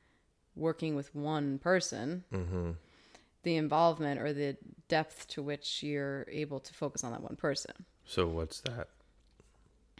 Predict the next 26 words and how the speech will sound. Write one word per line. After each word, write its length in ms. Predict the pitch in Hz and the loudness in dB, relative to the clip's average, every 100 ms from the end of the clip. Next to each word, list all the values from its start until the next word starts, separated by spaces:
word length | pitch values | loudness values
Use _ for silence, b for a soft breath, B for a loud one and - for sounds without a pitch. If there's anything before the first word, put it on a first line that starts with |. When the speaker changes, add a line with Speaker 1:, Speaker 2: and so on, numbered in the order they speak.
| - _ _ _ _ - B B | -20 _ _ _ _ -20 B B
Speaker 1:
I 100 | 185 | 2
don't 140 | 170 156 | 4 4
know. 120 | 147 | 4
I 100 | 151 | 4
don't 80 | 175 | 4
know 80 | 160 | 8
what 80 | |
Speaker 2:
So 100 | 135 | 12
Speaker 1:
the 60 | 120 | 12
Speaker 2:
it 20 | |
Speaker 1:
name 80 | 117 | 12
is. 60 | 196 | 12
Speaker 2:
sounds 260 | 147 147 | 12 12
Speaker 1:
So 100 | - 107 | 12 12
I 80 | 107 | 12
feel 120 | 220 | 12
Speaker 2:
like, 80 | 208 | 12
Speaker 1:
like 100 | 214 | 10
Speaker 2:
but 60 | |
Speaker 1:
it's 160 | 180 - | 4 4
like 240 | 180 170 - B B B B | 4 4 -4 B B B B
coaching 440 | - 220 214 226 196 | 6 6 8 4 4
in 100 | 175 | 4
a 60 | |
group 280 | 156 165 156 | 4 2 0
class. 600 | - 254 233 170 170 - | 2 8 8 8 4 0